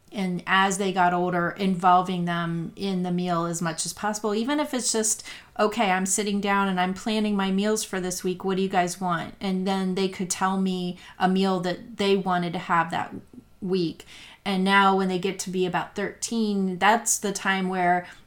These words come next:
you can start. What I did was I started letting them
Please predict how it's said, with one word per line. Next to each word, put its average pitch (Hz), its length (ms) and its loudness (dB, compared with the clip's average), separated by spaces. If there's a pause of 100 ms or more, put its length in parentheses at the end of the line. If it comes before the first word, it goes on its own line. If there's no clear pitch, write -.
you 196 160 0
can 190 220 -2
start. 180 520 0 (100)
What 196 200 0
I 226 160 8
did 190 220 0
was 185 140 0
I 208 140 6
started 190 460 0
letting 185 360 2
them 185 540 0